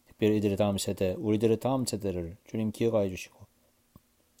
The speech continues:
일당백의 용서가 되게 해주시고 여호수아 같은, 갈렙 같은 주여 용사들이, 믿음의 용사들이 다 될 수 있도록 주님 역사해 주시옵소서. 세상의 풍파에 지지 아니하고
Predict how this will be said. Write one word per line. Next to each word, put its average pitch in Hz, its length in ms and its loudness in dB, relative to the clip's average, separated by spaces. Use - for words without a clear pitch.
일당백의 156 720 6
용서가 107 360 2
되게 90 320 -4
해주시고 85 460 -10
여호수아 135 400 4
같은, 107 460 0
갈렙 110 400 4
같은 90 560 0
주여 90 400 -2
용사들이, 98 720 -2
믿음의 117 300 0
용사들이 113 420 2
다 107 180 4
될 127 140 0
수 - 100 -8
있도록 98 320 -4
주님 98 260 -6
역사해 92 340 -4
주시옵소서. 92 680 -6
세상의 107 440 0
풍파에 104 500 2
지지 131 320 0
아니하고 87 540 -2